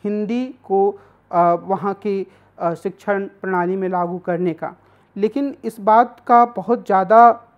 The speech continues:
अ, विरोध पेरियार ने किया और इससे उनकी लोकप्रियता भी बढ़ी। और यहाँ यह बता देना बहुत ज़रूरी होगा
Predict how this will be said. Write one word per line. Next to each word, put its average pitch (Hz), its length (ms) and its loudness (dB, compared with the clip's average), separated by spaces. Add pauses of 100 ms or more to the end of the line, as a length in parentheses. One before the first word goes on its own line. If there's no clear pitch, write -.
अ, 180 240 4
विरोध 196 520 2 (300)
पेरियार 180 400 0
ने 170 140 -4
किया 175 340 -4 (340)
और 185 100 -2
इससे 180 200 -6
उनकी 208 180 -6
लोकप्रियता 185 520 -4
भी 175 100 -6
बढ़ी। 156 300 -14 (320)
और 208 100 -2
यहाँ 226 200 -2
यह 233 160 -2
बता 226 300 0
देना 208 460 -6
बहुत 175 300 -8
ज़रूरी 190 380 -6
होगा 190 320 -4